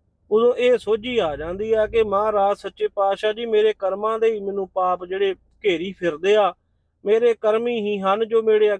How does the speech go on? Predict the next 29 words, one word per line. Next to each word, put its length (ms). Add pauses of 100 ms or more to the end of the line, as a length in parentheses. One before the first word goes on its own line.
ਮੇਰੇ 260
ਅੱਗੇ 260
ਆਉਂਦੇ 340
ਆ, 100
ਹੋਰ 280
ਮਹਾਰਾਜ 460
ਜੀ 100
ਤੁਹਾਡਾ 440
ਇਹਦੇ 140
ਵਿੱਚ 200
ਕੋਈ 360 (420)
ਲੈਣ 320
ਦੇਣ 240
ਨਹੀਂ। 240 (600)
ਤੇ 120
ਰੱਬ 320
ਤੇ 160
ਖਾਲਸਾ 460
ਜੀ 120
ਸਾਨੂੰ 380
ਹਮੇਸ਼ਾ 380
ਬਚਾਉਣ 420
ਵਾਲਾ 360
ਹੈ। 240 (680)
ਜਦੋਂ 320
ਅਸੀਂ 180
ਉਹਦੀ 280
ਭਗਤੀ 340
ਕਰਾਂਗੇ, 580